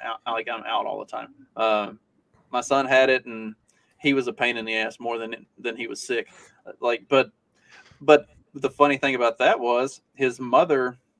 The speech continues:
I can't convince her to stop giving these, taking these kids to the fucking doctor, even though, like, well, you know,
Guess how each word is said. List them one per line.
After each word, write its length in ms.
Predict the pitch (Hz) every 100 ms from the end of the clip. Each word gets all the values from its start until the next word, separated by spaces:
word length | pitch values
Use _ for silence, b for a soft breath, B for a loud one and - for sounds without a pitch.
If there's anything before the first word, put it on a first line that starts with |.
| _ _ _ _ _ _ _ _ _ _ _ 123 117
I 80 | 123
can't 320 | - 139 127 _ _ _ _
convince 440 | - 127 127 131 -
her 220 | 117 110
to 160 | - 113
stop 480 | - - 120 120 123
giving 260 | 127 123
these, 320 | 120 110 _ _
taking 240 | - 123 127
these 120 | 117
kids 220 | - 120
to 60 | 113
the 60 | 110
fucking 320 | 131 127 117
doctor, 440 | 131 131 - - _ _ _
even 220 | 123 123 120
though, 180 | 117
like, 240 | 113 113 107 _ _ _ _ _ _ _ -
well, 380 | 156 208 208 _ _
you 100 | 151
know, 160 | 135